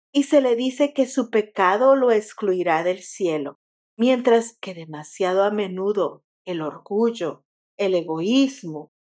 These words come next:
la codicia no son reprendidos. Solo hay una manera de erradicar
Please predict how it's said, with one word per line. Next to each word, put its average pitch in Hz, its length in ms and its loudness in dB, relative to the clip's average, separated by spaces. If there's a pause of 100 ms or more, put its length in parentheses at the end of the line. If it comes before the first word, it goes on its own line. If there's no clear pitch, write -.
(120)
la 190 200 2
codicia 202 800 -2 (300)
no 381 180 2
son 170 440 -8
reprendidos. 160 1000 -10 (360)
Solo 359 460 4
hay 294 220 4
una 294 220 2
manera 208 600 0 (480)
de 233 180 4
erradicar 214 840 0